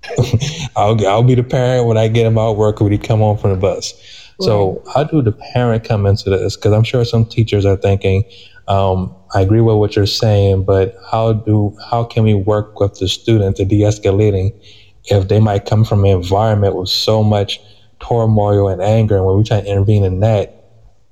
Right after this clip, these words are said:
Speaker 1: it might become a hostile situation." How do the parents come into effect with this?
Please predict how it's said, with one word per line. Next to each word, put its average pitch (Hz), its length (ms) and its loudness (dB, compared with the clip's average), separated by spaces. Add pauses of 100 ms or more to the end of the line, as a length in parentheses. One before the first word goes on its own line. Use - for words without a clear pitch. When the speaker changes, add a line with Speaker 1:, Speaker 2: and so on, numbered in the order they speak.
(320)
Speaker 1:
it 107 80 2
might 98 160 4
become 98 260 0
a 95 40 -2
hostile 101 420 -2
situation." 101 720 -2
How 101 180 2
do 107 160 0
the - 20 0
parents 107 460 -2
come 101 180 -2
into 101 180 0
effect 98 340 -4
with 90 120 -4
this? - 320 -4